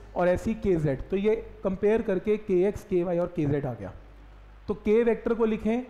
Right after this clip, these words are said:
K vector में के एक्स, के वाई, के जेड लिखें, ये answer आ गया। अब आपको बता दूं ये K vector क्या होता है equation में।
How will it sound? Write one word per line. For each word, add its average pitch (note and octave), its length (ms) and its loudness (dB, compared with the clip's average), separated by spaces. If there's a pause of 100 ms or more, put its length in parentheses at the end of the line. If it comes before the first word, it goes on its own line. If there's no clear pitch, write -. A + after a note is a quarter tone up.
(360)
K G#3+ 200 6
vector A3 320 0
में A3+ 140 -2
के F#3+ 240 2
एक्स, A3+ 220 0
के G3+ 200 2
वाई, G#3+ 160 2
के F3+ 220 2
जेड F#3+ 180 2
लिखें, G3+ 220 -2
ये G#3 140 0
answer E3+ 320 0
आ D#3+ 80 0
गया। E3 200 -2 (800)
अब F#3 100 -2
आपको G#3 280 -4
बता G3 180 -2
दूं G#3 120 -4
ये A#3 100 -2
K G#3 220 0
vector F#3 260 -2
क्या E3+ 140 -2
होता D3+ 180 -6
है C#3+ 60 -2
equation B2+ 360 -8
में। G#2+ 160 -12